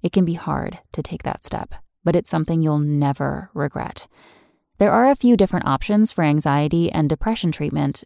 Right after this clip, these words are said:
which may include medication that is safe for your baby. The first step can be talking to your O B G Y N, who may be able to treat you or refer you to a therapist.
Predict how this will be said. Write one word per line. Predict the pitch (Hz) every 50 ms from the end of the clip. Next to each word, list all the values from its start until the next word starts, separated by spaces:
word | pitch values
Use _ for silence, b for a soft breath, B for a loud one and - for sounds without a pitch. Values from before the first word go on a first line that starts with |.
| _ -
which | 170 180 190 - -
may | 196 208 226
include | 240 233 - - 196 190 175 165
medication | 151 156 147 143 147 - - - 156 - - 196 196
that | 185 175 -
is | - 151 151
safe | - - - 139 139 -
for | - - - 165
your | 170 190 185
baby. | - 254 277 - - - - 208 B B B B B B B B B B
The | 202
first | 196 - 220 226 254 -
step | - 220 220 247 -
can | - 214 196
be | 185 180
talking | - 185 165 170 - 190 185
to | - 185
your | 175 170 -
O | 165 180
B | 180 180
G | 165 - 185
Y | 180 180 180 185
N, | 196 202 185 127 - - 196 _ _ _
who | - 190 190
may | 185 185 196 202
be | 202 226 -
able | - 185 175 180 180
to | - 175
treat | - - - 151 - -
you | 160 165 196 214 -
or | - 156 156 156
refer | 160 175 185 - 165 165
you | 165 175 180
to | - 208
a | 202
therapist. | 208 247 262 247 - - - - 202 - -